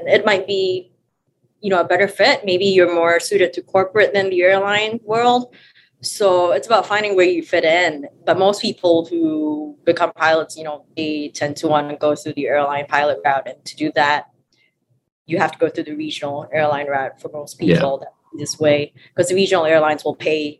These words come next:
Speaker 1: for you to get your airline transport pilot certificate that you need to progress on to the bigger airlines. Whereas other jobs like corporate may not pay for that certificate. And so it's a, it's a rite of passage for most pilots in the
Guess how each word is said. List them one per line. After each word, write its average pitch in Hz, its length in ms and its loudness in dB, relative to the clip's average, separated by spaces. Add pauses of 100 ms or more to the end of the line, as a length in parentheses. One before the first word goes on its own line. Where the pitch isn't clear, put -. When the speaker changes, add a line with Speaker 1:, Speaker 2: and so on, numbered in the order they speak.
Speaker 1:
for - 140 -8
you 156 160 -4
to 156 100 -12
get 151 220 2
your 147 400 0
airline 147 320 2
transport 147 540 0
pilot 151 360 2 (100)
certificate 160 840 0 (520)
that 151 240 2
you 156 80 0
need 156 280 0
to - 160 -2
progress 147 500 2
on 147 280 0
to 147 640 2
the 151 60 0
bigger 196 240 2
airlines. 139 680 -2 (360)
Whereas 151 340 -2 (100)
other 175 220 0
jobs 156 340 0
like 139 160 -8
corporate 156 360 2
may 170 120 2
not 156 220 2
pay 151 260 -4
for 143 540 0
that - 180 0
certificate. 143 720 -6 (200)
And 165 140 -6
so 156 240 0
it's 156 220 -2
a, 196 300 2
it's - 120 -8
a 277 60 2
rite 202 220 2
of 170 180 -6
passage 160 400 -2
for 165 140 -4
most 151 260 -8
pilots 156 400 2
in 160 120 -6
the 147 80 0